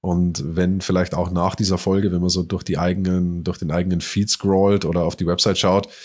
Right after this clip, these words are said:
und eigentlich, äh, äh, äh, blutige Tränen weint, weil man sich denkt, da ist ja alles katastrophal, dann sollte man zwingend ran.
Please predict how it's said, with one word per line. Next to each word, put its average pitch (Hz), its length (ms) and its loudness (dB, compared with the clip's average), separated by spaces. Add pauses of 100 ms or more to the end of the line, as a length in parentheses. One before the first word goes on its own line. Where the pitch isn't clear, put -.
(180)
und 85 100 -2
eigentlich, 90 420 0
äh, - 60 -2
äh, 82 880 0
äh, 78 100 -6
blutige 104 420 0
Tränen 107 480 2
weint, 90 340 2
weil 90 100 2
man 90 80 2
sich 87 180 0
denkt, 92 240 -2
da 90 80 2
ist - 140 0
ja 92 140 0
alles 98 340 2
katastrophal, 90 580 -2
dann 90 120 0
sollte 92 280 0
man 87 180 -2
zwingend 101 540 0
ran. 82 300 -2